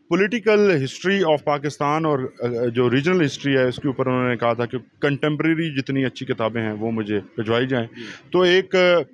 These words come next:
Speaker 1: उन्होंने चूँकि एक डि-, डिमांड ऐसी की थी कि जिसके ऊपर जो बेस्ट हैं, अ, अवेलेबल इस वक्त, तो उसके लिए मैं, हमने, मैंने सोशल मीडिया पे भी कहा था, रिकमेंडेशंस भी मुख्तलिफ लोगों की तरफ से आई और फिर मुख्तलिफ जो, अ, लोग हैं, उनसे
Speaker 2: जी।
Speaker 1: कंसल्ट करने के बाद जो कंटेम्परेरी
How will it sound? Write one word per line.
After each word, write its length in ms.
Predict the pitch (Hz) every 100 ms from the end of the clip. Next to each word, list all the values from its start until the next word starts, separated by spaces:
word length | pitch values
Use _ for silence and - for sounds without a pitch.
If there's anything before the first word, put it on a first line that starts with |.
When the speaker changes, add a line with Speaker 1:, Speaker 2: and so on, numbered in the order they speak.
| -
Speaker 1:
उन्होंने 280 | 165 180 170
चूँकि 260 | 165 156
एक 120 | 156 - _
डि-, 360 | 127 127 123 117
डिमांड 340 | 120 135 170
ऐसी 200 | 165 170
की 180 | 151 151
थी 140 | 143
कि 60 | 139
जिसके 260 | 127 - 139
ऊपर 220 | 143 131
जो 120 | 123
बेस्ट 360 | 113 147 - 131
हैं, 200 | 113 - - - - -
अ, 60 | 120 113 113 117 117
अवेलेबल 500 | 139 156 139 135 120
इस 160 | 104
वक्त, 200 | 110 107 _ - 131 -
तो 60 | 156
उसके 200 | 147 170
लिए 160 | 165
मैं, 140 | 156 147
हमने, 260 | 135 139
मैंने 320 | 139 127 139 139
सोशल 400 | - 139 135 151
मीडिया 300 | 139 147 156
पे 120 | 151
भी 120 | 139
कहा 200 | 135 123
था, 220 | 113 123
रिकमेंडेशंस 640 | 120 117 113 113 113 147 135
भी 100 | 135
मुख्तलिफ 420 | 123 - 131 131
लोगों 220 | 123 120
की 60 | 113
तरफ 220 | 113 110
से 140 | -
आई 120 | 113 117
और 120 | 127
फिर 260 | 123 139 127 - - -
मुख्तलिफ 480 | 131 - 170 175 - - -
जो, 420 | 127 143 131 117
अ, 420 | 107 117 110 107
लोग 320 | 120 135 156
हैं, 160 | 143 135
उनसे 220 | 131 123
Speaker 2:
जी। 120 | 127
Speaker 1:
कंसल्ट 300 | 131 139 170
करने 240 | 160 139 131
के 80 | 127
बाद 340 | 123 123 117
जो 120 | 127
कंटेम्परेरी 720 | 135 147 135 139 135 143 147